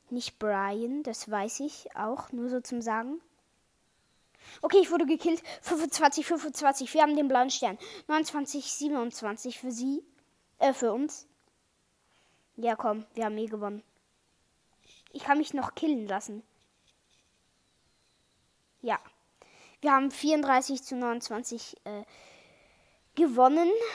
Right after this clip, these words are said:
Eins von drei Matches. Ich mach noch ein Spiel. Der Tick und der El Primo, beide nicht. Es sind Bee, Colt und Piper. Die anderen, wir sind noch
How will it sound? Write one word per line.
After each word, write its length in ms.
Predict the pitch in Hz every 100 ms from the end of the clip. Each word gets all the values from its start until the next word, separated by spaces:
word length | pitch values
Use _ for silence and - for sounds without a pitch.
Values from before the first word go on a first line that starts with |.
| - -
Eins 280 | 269 320
von 160 | - 311
drei 240 | 247 247
Matches. 580 | 247 247 247 381 392 - -
Ich 160 | 269
mach 240 | 262 262 311
noch 220 | 277 339
ein 120 | 320
Spiel. 580 | - - 320 330 349 320
Der 200 | 254 240
Tick 300 | - 294 -
und 240 | 262 262 254
der 180 | 226
El 120 | 226 220
Primo, 420 | - 254 240 240
beide 440 | 226 208 240 269 277
nicht. 680 | 240 240 285 - - - - _ _ _ _ _ _ _ _ _ _ _ _ - - - - _ -
Es 160 | 285 -
sind 240 | 269 -
Bee, 360 | 311 311 330 330
Colt 500 | 269 254 262 294 -
und 160 | 254
Piper. 340 | - 240 247 285
Die 160 | 240
anderen, 380 | 196 262 277 285
wir 120 | 269
sind 200 | 262 269
noch 260 | 247 277